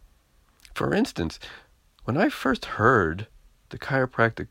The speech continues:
principle and it seemed to fill a huge hole in my chest,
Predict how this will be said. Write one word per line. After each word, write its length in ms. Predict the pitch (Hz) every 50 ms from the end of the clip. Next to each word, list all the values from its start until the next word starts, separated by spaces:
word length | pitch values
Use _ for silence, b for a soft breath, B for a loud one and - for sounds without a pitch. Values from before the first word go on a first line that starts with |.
| _
principle 520 | - - - 139 151 - - 87 87 85 73
and 100 | 73 80
it 140 | 82 -
seemed 240 | - - 135 143 156
to 100 | - -
fill 540 | - - - - - - 139 143 113 95 - B B B B B B
a 100 | 85 85
huge 520 | 87 - - - - - - - - -
hole 400 | - - - 110 120 135 131 - -
in 160 | - 87 90
my 180 | 85 80 76 82
chest, 480 | - - - - 131 127 117 - -